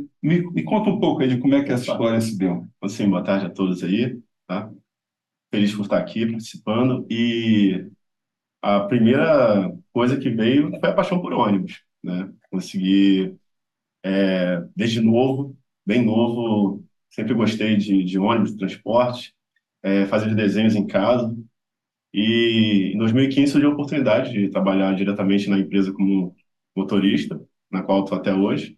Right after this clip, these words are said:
Speaker 2: lá na minha cidade, Guapimirim. E dentro lá a gente tenta com a, a, concilia, né, o hobby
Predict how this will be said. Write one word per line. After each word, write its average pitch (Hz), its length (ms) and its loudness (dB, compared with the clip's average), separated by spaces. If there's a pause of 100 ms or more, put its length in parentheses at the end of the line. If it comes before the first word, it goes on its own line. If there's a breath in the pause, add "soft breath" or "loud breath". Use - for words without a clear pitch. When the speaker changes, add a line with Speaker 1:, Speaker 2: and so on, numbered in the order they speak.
(120)
Speaker 2:
lá 92 80 -4
na 92 80 0
minha 95 140 0
cidade, 98 400 -2
Guapimirim. 98 600 -2 (840)
E 156 500 2 (520)
dentro 135 440 0
lá 127 140 4
a 147 60 4
gente 156 200 -2
tenta 156 880 0 (320)
com 127 360 2
a, 113 160 4
a, 107 340 0 (180)
concilia, 127 440 0
né, 110 80 2
o 98 100 0
hobby 113 580 0